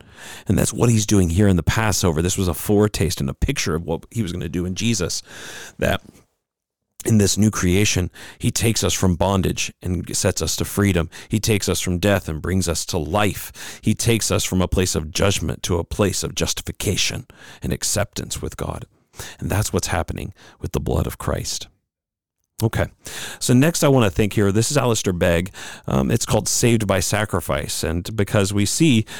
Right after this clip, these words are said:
in Exodus chapter twelve, verse thirteen, God says this, "The blood shall be a sign for you on the houses where you are, and when I see the blood,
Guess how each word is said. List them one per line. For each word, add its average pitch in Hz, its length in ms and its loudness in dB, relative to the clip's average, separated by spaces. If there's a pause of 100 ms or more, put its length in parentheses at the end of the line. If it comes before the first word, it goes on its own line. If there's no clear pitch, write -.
(160)
in 92 340 2
Exodus 117 360 0
chapter 101 280 2
twelve, 90 260 2
verse 95 220 2
thirteen, 110 640 4
God 85 320 0
says 90 260 0
this, 117 240 2 (280)
"The 113 80 2
blood 113 300 2
shall 113 180 2
be 104 180 4
a 101 40 2
sign 110 400 2
for - 140 -2
you 92 300 2 (400)
on 101 140 0
the 95 200 0
houses 131 340 4
where 104 120 6
you 104 180 6
are, 85 180 4
and 98 140 4
when 95 80 4
I 98 100 4
see 151 220 2
the 147 100 4
blood, 67 320 -4